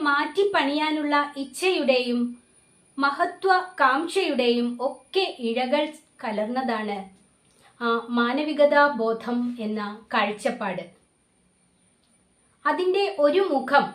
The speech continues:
പ്രകൃതിയെ കീഴ്പ്പെടുത്തി മുന്നേറുന്ന മനുഷ്യൻ്റേതാണ്.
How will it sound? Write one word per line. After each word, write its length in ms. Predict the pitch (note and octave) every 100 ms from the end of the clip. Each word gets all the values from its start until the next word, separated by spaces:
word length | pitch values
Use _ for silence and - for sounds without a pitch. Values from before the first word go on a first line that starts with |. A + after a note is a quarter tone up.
| - _
പ്രകൃതിയെ 720 | C#4+ C4+ D4 D#4 E4+ E4+ F4+ -
കീഴ്പ്പെടുത്തി 840 | C#4+ D4 - D#4+ B3+ - C4 B3+ - _ -
മുന്നേറുന്ന 880 | B3+ C4 D4+ D4+ C4+ B3 A#3+ A3+ - A3+
മനുഷ്യൻ്റേതാണ്. 1000 | A3+ B3 B3 C#4+ B3+ C4+ C4+ A3+ F#3